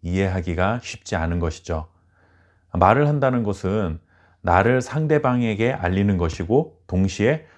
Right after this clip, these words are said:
상대방이 나에게 자기를 알리는 것입니다. 하나님과 우리와의 관계도 마찬가지죠. 우리는 하나님을 믿음의 대상으로 고백합니다. 그래서 믿음을 강조하다 보니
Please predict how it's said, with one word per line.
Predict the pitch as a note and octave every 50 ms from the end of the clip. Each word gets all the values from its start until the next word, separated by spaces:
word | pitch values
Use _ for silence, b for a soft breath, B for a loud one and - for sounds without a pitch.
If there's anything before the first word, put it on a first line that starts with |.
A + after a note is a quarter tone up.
| B
상대방이 | _ - - D#3+ E3 E3+ E3+ D#3+ D#3 D3 C#3+ C#3+ C3
나에게 | G2 E2 E2+ E2+ E2+ E2+ A2+ A#2+ A#2+
자기를 | - - - D#2+ D#2+ F#2+ F2+ G#2 A#2 B2+ B2+ -
알리는 | - F2+ F2 F2 F#2 G2+ G#2+ F#2+
것입니다. | E2+ D#2 D2+ - D2+ C#2+ D2 C#2+ D2 D2+ E2+ - _ _ _ _ _ _ _ _ _ _ _ _ _ _ _ _
하나님과 | - A2+ G#2 G#2+ D#3 E3 F3 F3 E3+ E3 - C#3+
우리와의 | A#2+ G2 F#2+ G2+ A2 A2 G#2+ G#2+ G#2+
관계도 | G2 F2 F2 F2 G2 F#2+ F#2
마찬가지죠. | D#2+ D#2 D#2 - G#2 G2 F#2 F2 D#2+ D2+ D#2 D#2 - F#2+ F2+ D#2 D2 - _ _ _ _ _ _ _ _ _ _ _
우리는 | - G2 G#2+ A#2+ B2+ B2+ B2
하나님을 | A#2+ - - D3+ D#3+ D#3 D3+ D3 C#3+ C#3 A2+
믿음의 | F2 F#2+ F#2 B2+ A#2+ B2 A#2+
대상으로 | F#2+ G2 F#2 E2 F#2+ F#2+ F2+ F2+ E2+
고백합니다. | - F2 E2 F2 E2 - E2 D#2 D2+ D2+ D#2+ E2 E2+ - _ _ _ _ _ _ _ _ _ _ _ _
그래서 | _ - F#2 F#2 E2+ F#2+ A#2+ A#2+ A2+ E2+ D#2 b b b b b b b
믿음을 | - F#2 G2+ G#2 B2+ B2 B2 A#2+
강조하다 | - F2+ F#2+ F#2+ G2 G#2 G#2 F#2+ F#2 E2+ F2 D#2+
보니 | E2 E2 F#2+ A#2 B2+ G#2 D#2+ D2+ b